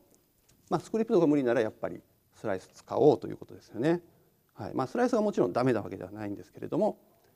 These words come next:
はい。まあ、スライスを使っていかなきゃダメだよということになります。じゃあ、そうなった時にですね、えー、どういうふうにして効率化していくかというのを、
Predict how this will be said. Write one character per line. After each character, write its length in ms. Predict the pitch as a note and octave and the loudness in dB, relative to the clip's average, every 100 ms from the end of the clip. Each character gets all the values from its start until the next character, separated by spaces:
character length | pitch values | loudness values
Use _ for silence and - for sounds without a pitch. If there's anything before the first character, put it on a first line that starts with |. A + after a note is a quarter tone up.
| _ _ | _ _
は 180 | - G2 | -6 -6
い。 100 | - _ _ _ _ _ _ _ _ _ _ - | -6 _ _ _ _ _ _ _ _ _ _ -2
ま 140 | F3+ | 0
あ、 60 | C#3 | 0
ス 100 | - | 2
ラ 80 | A#2 | 0
イ 60 | |
ス 60 | G#2 | 0
を 60 | G#2+ | -6
使 160 | - | -4
っ 60 | B2+ | -8
て 240 | - A2 - _ - | -8 -16 -18 _ -12
い 80 | |
か 120 | - A2+ | -4 -4
な 140 | A2 | -4
き 80 | F#2+ | -6
ゃ 40 | |
ダ 140 | E2+ G#2 | -10 -8
メ 120 | G2 | -8
だ 140 | G2 | -4
よ 120 | A2+ | -4
と 120 | - - - _ G2+ | -4 -14 -18 _ -10
い 40 | |
う 60 | F#2 | -8
こ 80 | |
と 100 | - | -10
に 80 | - | -14
な 60 | F2+ | -16
り 80 | F#2+ | -18
ま 120 | F#2+ | -20
す。 260 | - - _ _ _ _ _ _ _ _ | -20 -20 _ _ _ _ _ _ _ _
じ 60 | G#3 | 2
ゃ 60 | |
あ、 40 | - | 2
そ 180 | - A#3 | 0 0
う 40 | |
な 100 | C#4+ | 0
っ 20 | |
た 100 | C4 | 0
時 180 | C#3 G2+ | -4 -6
に 40 | G2 | -10
で 80 | |
す 80 | G2 | -4
ね、 240 | C#3 G3+ - - _ _ - | 2 2 0 -20 _ _ -6
え 680 | A#2 A#2 A2+ G#2+ G#2+ G2+ G2 | 0 0 0 -2 -4 -6 -6
ー、 40 | A2+ | 0
ど 180 | F#3+ | 2
う 40 | G#3+ | 2
い 40 | |
う 40 | G#3+ | 0
ふ 140 | B3+ | 0
う 40 | |
に 100 | B3 | 0
し 60 | - | -2
て 80 | - | -6
効 180 | - A2 | -4 -4
率 140 | - | -4
化 80 | B2 | -8
し 80 | - | -4
て 80 | B2+ | -6
い 60 | |
く 80 | - | -4
か 140 | - - _ _ - | -8 -10 _ _ 2
と 60 | |
い 40 | A#3 | 4
う 40 | |
の 120 | G#3+ | 6
を、 240 | E3 C#3+ | 6 6